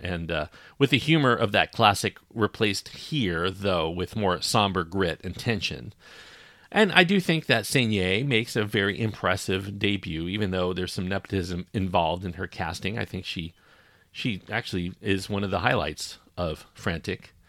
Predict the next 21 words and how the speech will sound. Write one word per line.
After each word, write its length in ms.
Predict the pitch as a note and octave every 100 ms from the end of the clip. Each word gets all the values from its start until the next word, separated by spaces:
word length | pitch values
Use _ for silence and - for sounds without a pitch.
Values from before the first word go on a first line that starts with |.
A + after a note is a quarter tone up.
| _ - _ _ _
I 80 | D#3
think 180 | F3+ F3
with 300 | D#3+ - - -
some 260 | - D3+
tightening 460 | - C#3+ A#2+ B2 A#2
up 120 | A2
of 100 | G#2
the 140 | G#2 F#2+
action, 340 | G2 - G#2
maybe 240 | G#2+ A2
a, 100 | F2+ -
a, 120 | G2+ -
a 100 | A2
snappier 540 | - D3+ C#3 C#3+ G#2+
script 360 | F#2+ - G#2 -
than 140 | F2+
they 140 | E2+ D#2+
ended 280 | G#2 F#2 E2+
up 180 | -
going 300 | G2+ F#2+ E2+
with, 320 | E2 E2 E2+